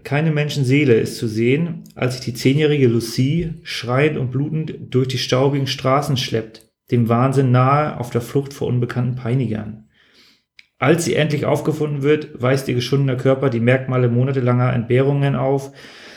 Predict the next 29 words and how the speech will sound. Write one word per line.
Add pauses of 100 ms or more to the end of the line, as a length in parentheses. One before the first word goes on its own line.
(260)
aber
keinerlei
Anzeichen
sexueller
Gewalt. (580)
Das
Mädchen
wird
in
ein
Krankenhaus
eingewiesen, (340)
Täter
und
Motiv
bleiben
im
Dunkeln. (520)
Fünfzehn
Jahre
später
klingelt
es
an
der
Tür (320)
einer
vierköpfigen
Familie.